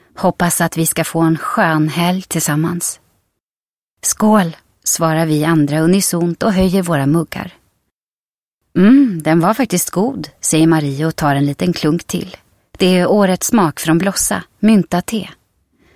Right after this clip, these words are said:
"Spännande smak", säger Anna och låter en liten slurk av glöggen skölja runt i munnen. "Grönt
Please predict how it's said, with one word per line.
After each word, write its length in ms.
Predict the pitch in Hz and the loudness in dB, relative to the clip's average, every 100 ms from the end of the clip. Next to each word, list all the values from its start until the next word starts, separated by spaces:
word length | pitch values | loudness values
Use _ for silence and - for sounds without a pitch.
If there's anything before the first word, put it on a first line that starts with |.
| _ _ _ - | _ _ _ -6
"Spännande 760 | - 147 143 131 139 190 262 | -4 -2 -2 -2 -2 0 0
smak", 380 | - 196 143 - | 2 0 -2 -4
säger 280 | - 143 143 | -4 -2 0
Anna 360 | 160 139 143 - | 0 -2 -4 -8
och 380 | - - - 233 | -14 -12 -2 2
låter 340 | 214 214 - | 2 0 0
en 80 | 196 | 0
liten 280 | 196 202 196 | 0 0 0
slurk 440 | - 185 196 - | 0 0 0 -2
av 160 | 208 - | -4 -2
glöggen 480 | 165 151 147 156 165 | -2 -2 -2 -2 0
skölja 360 | - 147 139 | 0 -2 0
runt 300 | 156 180 175 | 0 -2 -2
i 40 | 160 | 0
munnen. 400 | 165 170 165 170 _ _ _ _ _ _ _ _ _ _ - | 2 0 -4 -10 _ _ _ _ _ _ _ _ _ _ -8
"Grönt 600 | 175 214 233 240 233 214 | 0 2 2 2 -2 -6